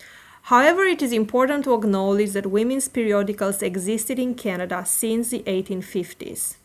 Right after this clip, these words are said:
The magazine featured in the exhibition display similar structures, including sections about contemporary issues,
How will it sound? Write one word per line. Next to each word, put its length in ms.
The 140
magazine 480
featured 420
in 160
the 140
exhibition 760
display 480
similar 440
structures, 880
including 640
sections 580
about 280
contemporary 760
issues, 440